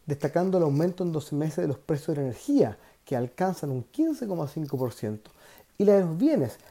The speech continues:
que acumulan doce meses un crecimiento de seis coma siete por ciento. Por su parte, la inflación sin alimentos ni energía en el mes de septiembre subió un cero coma nueve por ciento, alcanzando en doce meses un cuatro coma cuatro por ciento, mientras que el I P C sin volátiles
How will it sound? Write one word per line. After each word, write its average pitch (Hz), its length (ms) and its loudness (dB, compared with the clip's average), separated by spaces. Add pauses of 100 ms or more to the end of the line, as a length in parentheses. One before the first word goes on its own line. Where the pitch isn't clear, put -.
(120)
que 165 100 -2
acumulan 196 440 4
doce 202 220 0
meses 214 240 0
un 214 80 0
crecimiento 185 540 -4
de 151 60 0
seis 269 280 -4
coma 180 200 -2
siete 131 220 0
por 92 160 -2
ciento. - 380 -16 (680)
Por 214 140 2
su 247 140 0
parte, 294 340 2 (260)
la 165 100 2
inflación 170 360 0
sin 254 220 -2
alimentos 240 440 -2
ni 202 60 0
energía 220 580 -2
en 165 120 -2
el 160 80 0
mes 185 160 0
de 190 80 -2
septiembre 202 580 -2
subió 196 300 0
un 185 60 -4
cero 294 340 -2
coma 254 180 -2
nueve 247 220 -2
por 233 160 -2
ciento, 220 480 -4 (480)
alcanzando 180 640 0
en 185 120 -2
doce 185 240 0
meses 196 480 -2
un 156 120 -2
cuatro 226 420 0
coma 208 220 -2
cuatro 180 200 0
por 175 140 -2
ciento, 220 420 -2 (380)
mientras 160 400 0
que 156 140 0
el 170 80 2
I 202 60 0
P 175 120 -2
C 196 160 0
sin 214 260 -2
volátiles 175 600 0